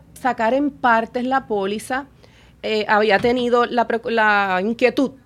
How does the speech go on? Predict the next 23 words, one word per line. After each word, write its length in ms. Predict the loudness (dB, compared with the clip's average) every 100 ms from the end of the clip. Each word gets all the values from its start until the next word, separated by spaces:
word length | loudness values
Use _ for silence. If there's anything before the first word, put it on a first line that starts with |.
| _ _ -20 -20 -20
de 500 | -6 -2 0 0 0
pasajeros 800 | 0 0 0 -2 -2 -2 -4 -6
que 120 | -4
me 80 | -2
decían, 340 | -4 -4 -4 -2
"Mira, 300 | -2 0 0
háblame 560 | 0 -2 -2 -4 -4
en, 140 | -8 -4
en, 440 | -4 -4 -4 -8 -6
en, 420 | -4 -4 -6 -8
¿verdad?, 540 | -8 -2 0 0 -2
específicamente 1040 | -4 -6 -8 -8 -2 -2 0 -2 -4 -4 -6 -14 -20 -4
de 180 | 0
una 240 | 2 2 -2
compañía 640 | -2 -2 0 0 -2 -4
de 100 | -4
seguros". 460 | -4 -4 -4 -4 -6
Así 180 | -6 -2
que 120 | -2
vamos 220 | 0 -2
a 40 |
estar 220 | -4 -4 -4
estudiándolas, 880 | -2 -4 -2 -2 -2 -2 -6 -10